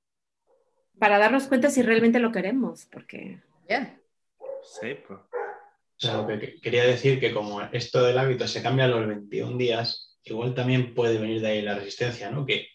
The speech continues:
Speaker 4: a los veintiún días a lo mejor ese hábito realmente lo cambias o lo incorporas o lo que sea. Entonces, a lo mejor por eso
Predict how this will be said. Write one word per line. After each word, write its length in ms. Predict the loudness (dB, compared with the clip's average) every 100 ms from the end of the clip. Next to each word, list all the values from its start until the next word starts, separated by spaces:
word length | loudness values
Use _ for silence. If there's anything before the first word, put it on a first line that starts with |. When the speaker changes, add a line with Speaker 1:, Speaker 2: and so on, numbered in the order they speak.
| -12
Speaker 4:
a 100 | -8
los 120 | -6
veintiún 440 | -6 -4 -4 -2
días 240 | 0 2 0
a 60 |
lo 60 | -2
mejor 220 | -6 -4
ese 220 | -4 -4
hábito 260 | -4 -2 0
realmente 480 | 0 -2 -4 -6 -4
lo 100 | -2
cambias 520 | -2 -4 -4 -6 -8 _ -20 -20 _ _
o 120 | -6 -2
lo 120 | -2
incorporas 680 | -4 -2 -2 0 0 0
o 40 | 0
lo 100 | -2
que 80 | -2
sea. 240 | -2 -2
Entonces, 320 | -4 -6 -4
a 60 | -4
lo 80 | -4
mejor 360 | -4 0 0
por 140 | 0 -4
eso 320 | -4 -6